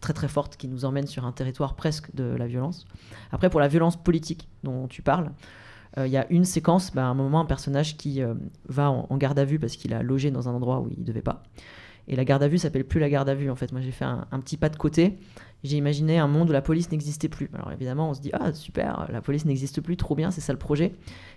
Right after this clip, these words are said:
Et j'ai montré que ça pouvait être pire. Euh, parce, enfin, j'ai essayé d'imaginer un monde où, en fait, la police est intégralement, euh, privatisée. Et il n'existe pas une police, mais des polices. D'ailleurs, les gens disent pas « on appelle la police », ils disent « on appelle les polices ».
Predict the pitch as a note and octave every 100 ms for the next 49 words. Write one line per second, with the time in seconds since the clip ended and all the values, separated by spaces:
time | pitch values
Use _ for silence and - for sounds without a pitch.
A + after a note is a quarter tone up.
0 | - D3 C#3 C3+ C3 E3+ D3 D3+ C3 -
1 | G3 F#3 D3 - - C3 B2+ B2 - C3
2 | - - F#2 - - - - - B2 C3
3 | - C#3 D#3 D3 C#3 C3+ C#3+ C#3 C#3 F3
4 | D3+ B2+ D3+ C3+ B2 - C#3+ D3+ C3+ -
5 | C3+ C3+ C#3 C#3+ C#3+ C3 A#2 - C3 B2
6 | - C#3+ D#3 - - - - - - D3
7 | C#3+ C3+ C#3 D3+ C#3+ - F3 E3+ D3+ E3
8 | D#3 B2 A#2 D#3 D#3 C3+ G3 - - -
9 | B2+ C3 C3+ C#3 B2 - C#3+ C3+ B2+ D3+
10 | C#3+ C3+ C#3+ B2+ E3 - B2+ B2+ B2 C3
11 | C3+ D3+ D3 C3 F3 -